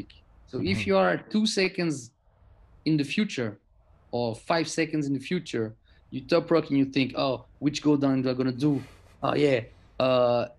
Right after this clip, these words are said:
Speaker 1: and you're always in advance. People, if they see, "Yeah, he's okay, but I, I felt nothing," you know?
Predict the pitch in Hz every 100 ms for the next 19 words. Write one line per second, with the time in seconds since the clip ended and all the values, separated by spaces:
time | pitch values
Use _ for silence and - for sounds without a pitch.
0 | - 139 135 123 147 147 143 190 190 175
1 | 165 143 139 208 208 196 - - - 170
2 | - 170 160 - - - - - - -
3 | - - - - - 170 151 160 170 -
4 | 202 185 151 - - - 208 247 180 143
5 | 156 151 208 254 135 - _ _ - -
6 | - 165 170 160 - - _ _ - 139
7 | 190 180 180 214 214 160 123 139 190